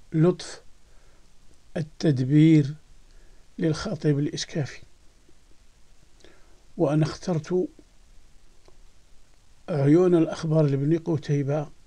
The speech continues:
لأنه توفي سنة مائتين وستة وسبعين هجرية، لعله أقدم هؤلاء.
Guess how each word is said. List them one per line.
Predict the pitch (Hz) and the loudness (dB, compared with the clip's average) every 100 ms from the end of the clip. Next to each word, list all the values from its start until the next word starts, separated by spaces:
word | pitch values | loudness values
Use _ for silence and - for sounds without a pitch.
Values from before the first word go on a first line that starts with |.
| - - - - - - - _ - | -20 -20 -20 -20 -20 -20 -20 _ -6
لأنه | 151 143 156 151 135 156 160 - | -4 0 2 2 0 -2 -4 -10
توفي | - 165 135 - 156 139 135 131 - - - - | -2 -2 -2 -4 -2 0 0 -4 -10 -20 -20 -16
سنة | - - 165 143 | -10 -2 -2 0
مائتين | 160 147 - - - 165 160 156 _ - - - - - - - - - - - - - | -2 -2 -2 -6 -2 0 0 -4 _ -20 -16 -12 -10 -10 -12 -14 -16 -20 -20 -20 -20 -12
وستة | 151 - - 170 | -8 -8 -4 -4
وسبعين | 139 160 127 156 143 | -4 -6 -2 0 0
هجرية، | 113 135 127 135 123 120 - - - - - - - - - - - - - - - - - - - - - - - - - - - - - - - - - | -2 -4 -4 -4 -4 -10 -20 -20 -20 -20 -20 -20 -20 -20 -20 -20 -20 -20 -20 -20 -20 -20 -20 -20 -20 -20 -20 -20 -20 -20 -20 -20 -20 -20 -20 -20 -20 -20 -4
لعله | 165 131 147 139 | 0 0 0 -2
أقدم | 180 - - 156 143 | -4 -6 0 2 2
هؤلاء. | 127 151 - 147 - | 0 -4 -4 -6 -8